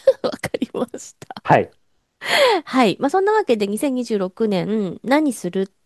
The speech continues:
Speaker 1: ていう、まあ、何するっていうか、抱負ですかね。
Speaker 2: うん。
Speaker 1: まあ、わかりやすく、スタンダードに、みたいな
Speaker 2: ね、
Speaker 1: 感じで。
Speaker 2: この
Speaker 1: うん。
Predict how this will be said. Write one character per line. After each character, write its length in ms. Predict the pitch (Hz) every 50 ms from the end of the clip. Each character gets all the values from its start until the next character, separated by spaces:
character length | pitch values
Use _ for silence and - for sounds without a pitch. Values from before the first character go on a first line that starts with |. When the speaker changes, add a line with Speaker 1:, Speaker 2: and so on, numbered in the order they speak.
| _ _ _ _ _ _ _ _ _ _ _ _ -
Speaker 1:
て 120 | - 185
い 80 | 185 175
う、 280 | 175 196 196 160 - - - - - -
ま 80 | - 185
あ、 20 |
何 200 | 220 330 415 403
す 100 | - -
る 60 | 220
っ 20 | 202
て 100 | - 175
い 0 |
う 40 | -
か、 100 | - 165
抱 220 | - 240 262 311
負 140 | 311 - 392
で 120 | 403 453 508
す 80 | -
か 100 | - 339
ね。 480 | 226 185 175 180 175 175 180 190 202 226 _ _ _ _ _ -
Speaker 2:
う 80 | 117 113
ん。 80 | 113
Speaker 1:
ま 560 | 117 185 175 170 175 85 85 85 82 82 - -
あ、 60 | _ _ _ _ - -
わ 80 | 165 160
か 140 | - 170
り 100 | 170 180
や 140 | 180 190 190
す 100 | - -
く、 200 | - - - - _ _ _ _
ス 80 | - -
タ 140 | - 170 165
ン 60 | 170
ダ 160 | 165 170 185
ー 20 |
ド 120 | 202 190 180
に、 260 | 165 160 156 - - _ -
み 100 | 185 185
た 120 | - 170
い 80 | 165 165
な 200 | - 160 143 - _ _ - - - - - - -
Speaker 2:
ね、 340 | 101 92 92 98 101 101 -
Speaker 1:
感 0 |
じ 0 |
で。 0 |
Speaker 2:
こ 120 | - - 104
の 140 | 98 98 95
Speaker 1:
う 40 |
ん。 320 | 98 92 - - 160 -